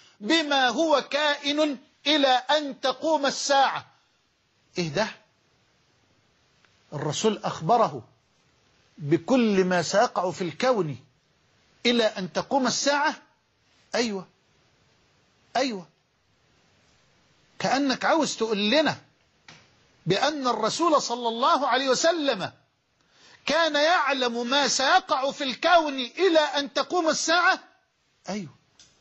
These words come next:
أيوة، عاوز أقول لكم كده. بالراحة يا شيخ محمد علينا. قول تاني عشان نستوعب بس بتقول إيه. عاوز أقول لك بأنه صلى الله عليه وآله وسلم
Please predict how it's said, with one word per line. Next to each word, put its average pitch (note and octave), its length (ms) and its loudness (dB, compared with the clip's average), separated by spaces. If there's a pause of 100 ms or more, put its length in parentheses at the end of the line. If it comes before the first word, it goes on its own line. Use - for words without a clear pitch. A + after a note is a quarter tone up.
(1200)
أيوة، G#3+ 220 -2
عاوز G3 200 -4
أقول F#3+ 180 -4
لكم G#3 160 -6
كده. F3 280 -6 (2000)
بالراحة D#3 360 -4
يا D#3 40 -6
شيخ - 160 -12
محمد F#3 360 -4
علينا. D#3 440 -2 (1160)
قول G#3+ 160 4
تاني G3+ 460 -2 (180)
عشان G3+ 260 -2
نستوعب F3+ 500 -2
بس G3+ 220 -4
بتقول G#3 320 -4
إيه. A3 280 0 (1600)
عاوز F3+ 300 2
أقول A#3 340 -2
لك F#3 140 -4
بأنه F#3+ 600 0
صلى F3+ 340 0
الله G3 460 2
عليه E3 340 -4
وآله F#3+ 580 -2
وسلم A3 580 0